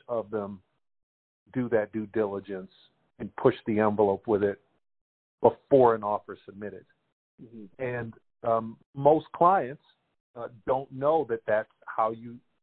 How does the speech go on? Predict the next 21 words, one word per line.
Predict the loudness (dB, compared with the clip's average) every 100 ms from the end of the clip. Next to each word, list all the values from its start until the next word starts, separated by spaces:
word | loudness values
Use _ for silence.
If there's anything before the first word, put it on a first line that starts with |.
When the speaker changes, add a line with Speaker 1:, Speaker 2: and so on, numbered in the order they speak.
| -16
Speaker 1:
you | -14 -4
get | -4 -2
the | -4
advantage. | 4 6 4 0 _ -20 _ _ _ _ _ _ 4
So, | 6 6 0 _ _
um, | -8 -8 -12 -20 _ _ _ -20 -20 _ _
like | -2 -2 -4 -8
most | -2 -2 -2 -8
things | -8 -6
in | -8 -6
life, | -6 -8 -12 _ _ _ _ _ _ _ _ _ -14
y-, | -4
your, | 4 8 8 6
your, | 4 2 4 0
your | -4 -4
advantages, | -4 0 0 0 -4 -6 -6
your | -2 2
opportunities | 2 -2 -10 -10 -10 -12 -6
come | -6 -6
from | -10 -6
education. | -6 -6 -4 -2 -2 -8 -12